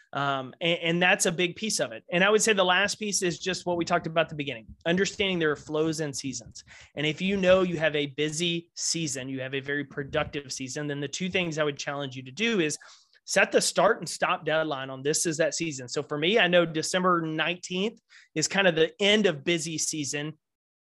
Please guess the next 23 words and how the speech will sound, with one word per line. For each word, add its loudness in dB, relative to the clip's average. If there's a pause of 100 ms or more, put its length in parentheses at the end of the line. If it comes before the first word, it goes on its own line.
(260)
because 2
people 0
kinda 2
stop 2
holiday 0
shopping -2
at -12
that -6
point, -6
unless -8
you're, -10
like, 0
rush 0
delivery. -4 (560)
So 0
you 6
have 4
that 4
end. -12
So 2
I 4
know, 6
okay, 0